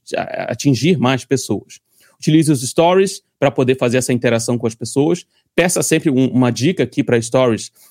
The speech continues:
pra você aumentar a sua, sua relevância, né, o seu, seu número de pessoas lá consumindo, é pedir interação direta das pessoas. Pede pra elas mandarem mensagem,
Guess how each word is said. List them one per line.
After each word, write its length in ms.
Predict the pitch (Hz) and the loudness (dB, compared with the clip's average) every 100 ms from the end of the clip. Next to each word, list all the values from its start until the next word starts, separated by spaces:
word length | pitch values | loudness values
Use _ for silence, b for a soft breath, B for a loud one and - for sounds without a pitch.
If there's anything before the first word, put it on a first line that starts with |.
| b | b
pra 120 | 123 | -2
você 200 | 107 135 | 0 2
aumentar 400 | 120 127 113 131 | 2 2 0 -2
a 40 | |
sua, 480 | 127 - 117 113 107 _ | -2 0 0 0 -2 _
sua 180 | - 110 | -6 -2
relevância, 580 | 120 110 107 139 117 113 | 0 2 2 0 0 0
né, 160 | 135 | 0
o 60 | 113 | 0
seu, 260 | - 110 - b | 0 -2 -2 b
seu 140 | - | -2
número 240 | 120 117 113 | 2 2 0
de 100 | - | -2
pessoas 340 | 117 113 117 | -4 -2 -2
lá 120 | 113 | 0
consumindo, 540 | 110 120 117 117 143 151 b b | -2 -4 0 2 2 -2 b b
é 100 | 139 | 0
pedir 280 | 165 123 | 0 2
interação 480 | 175 170 156 - 160 | 2 2 2 2 0
direta 400 | 139 165 143 143 | 2 2 2 0
das 120 | 131 | -2
pessoas. 380 | - 160 135 113 | -2 0 0 0
Pede 220 | - 143 | 0 0
pra 100 | 143 | 2
elas 120 | 147 135 | 0 2
mandarem 360 | 147 127 139 | 2 2 2
mensagem, 640 | 139 127 139 135 117 110 | 0 0 0 0 0 -2